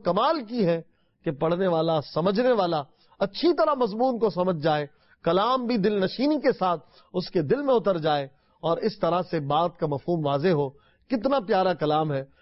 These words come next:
اللہ تبارک و تعالیٰ کا، اور اس پر ہونے والا اعتراض بالکل بیجا ہے۔ اللہ فرماتا ہے کہ اللہ تعالیٰ اس کلام کے ذریعے ہی بہت سو کو گمراہ فرماتا ہے اور بہت سو کو ہدایت بھی عطا فرماتا ہے۔ ان الفاظ سے کافروں کو جواب دیا گیا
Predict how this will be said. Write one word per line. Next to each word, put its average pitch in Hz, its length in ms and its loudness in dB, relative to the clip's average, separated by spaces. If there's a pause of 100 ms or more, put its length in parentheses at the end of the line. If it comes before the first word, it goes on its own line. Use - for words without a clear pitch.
(180)
اللہ 156 260 0
تبارک 147 360 -2
و 135 120 -4
تعالیٰ 180 360 0
کا، 160 80 -4 (340)
اور 160 80 -4
اس 185 140 -6
پر 214 80 2
ہونے 185 200 0
والا 170 300 2
اعتراض 151 500 -2
بالکل 196 380 -2 (460)
بیجا 165 360 0
ہے۔ 135 120 -6 (340)
اللہ 160 240 0
فرماتا 170 420 -2
ہے 233 100 2
کہ 226 120 -2
اللہ 208 300 2
تعالیٰ 214 340 2 (420)
اس - 160 -8
کلام 180 440 0
کے 180 140 -4
ذریعے 190 340 0
ہی 226 160 2
بہت 185 260 0
سو 208 160 -4
کو 180 120 -2
گمراہ 156 380 0
فرماتا 131 400 -10
ہے 120 100 -20 (580)
اور 143 180 -2
بہت 208 200 2
سو 226 180 -2
کو 175 140 0 (540)
ہدایت 156 300 2
بھی 156 180 -2
عطا 143 220 -2
فرماتا 135 540 -2
ہے۔ 127 100 -6 (400)
ان 160 100 -2
الفاظ 165 340 0 (100)
سے 165 140 -2 (400)
کافروں 190 380 2
کو 220 140 2
جواب 214 380 2
دیا 226 200 2
گیا 139 180 -4